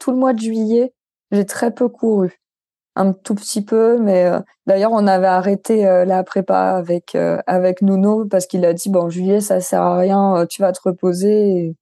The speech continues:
Et, et on a repris en août. Mais en août, c'était très calme aussi parce que c'était mes vacances.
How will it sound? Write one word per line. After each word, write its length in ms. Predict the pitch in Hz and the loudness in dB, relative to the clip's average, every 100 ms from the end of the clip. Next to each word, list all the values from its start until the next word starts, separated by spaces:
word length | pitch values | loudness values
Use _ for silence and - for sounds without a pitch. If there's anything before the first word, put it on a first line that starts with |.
| _ _ _ _ _ - | _ _ _ _ _ -2
Et, 60 | |
et 60 | 196 | 2
on 160 | 196 | 2
a 60 | 190 | 2
repris 340 | 190 - 226 | -2 -4 0
en 180 | 196 196 | 2 2
août. 260 | 202 254 - _ _ _ _ | 2 -2 -8 _ _ _ _
Mais 80 | - | -2
en 100 | 185 | 2
août, 120 | 208 208 | 2 0
c'était 240 | 196 196 | -2 -2
très 240 | 185 185 | 0 -2
calme 280 | 185 190 190 | 0 0 2
aussi 300 | 185 180 220 | -2 -2 -2
parce 200 | 202 180 | 0 -2
que 140 | - 175 | -2 -6
c'était 400 | - 175 180 180 | -4 -4 -2 0
mes 120 | 175 | 0
vacances. 600 | 170 165 196 208 - | 0 -2 -4 -6 -8